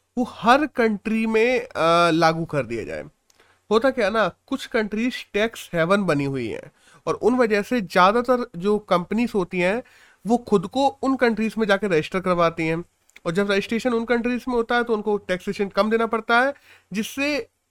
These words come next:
और दूसरी कंट्रीज का भी घाटा होता है। तो कम से कम एक पन्द्रह परसेंट का कैप बन जाएगा, जिससे कंट्रीज अगर कहीं भी रजिस्टर करवाएं या कहीं भी काम करें उनको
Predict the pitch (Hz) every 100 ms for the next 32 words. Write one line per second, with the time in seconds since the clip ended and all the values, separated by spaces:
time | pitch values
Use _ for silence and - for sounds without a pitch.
0 | 196 262 320 254 247 262 233 214 214 208
1 | - 196 190 247 160 170 165 135 - 71
2 | 52 - _ - - 247 233 233 277 277
3 | 285 285 233 214 277 269 262 262 254 269
4 | - 233 220 202 196 180 156 151 240 -
5 | _ _ - 202 - 262 - 214 226 262
6 | 240 247 247 _ 202 185 302 302 254 208
7 | - 214 190 170 165 160 - 185 240 233
8 | 247 247 - _ - 185 214 208 143 104
9 | 78 170 196 262 277